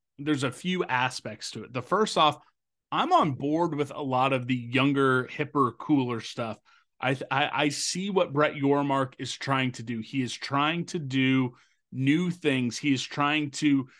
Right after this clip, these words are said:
make the Big twelve, because here's the thing. You're, you're not gonna have this idea of, oh, these massive,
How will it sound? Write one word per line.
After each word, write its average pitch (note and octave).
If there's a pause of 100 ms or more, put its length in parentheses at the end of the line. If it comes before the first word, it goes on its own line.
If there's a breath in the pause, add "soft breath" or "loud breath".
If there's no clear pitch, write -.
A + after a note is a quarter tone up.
(160 soft breath)
make C3
the D3
Big C#3
twelve, C#3
because C#3
here's D#3
the C#3
thing. B2+
You're, C3+
you're C#3
not C#3+
gonna D3
have C#3
this C3+
idea C3
of, A#2+
oh, C#3
these B2
massive, C3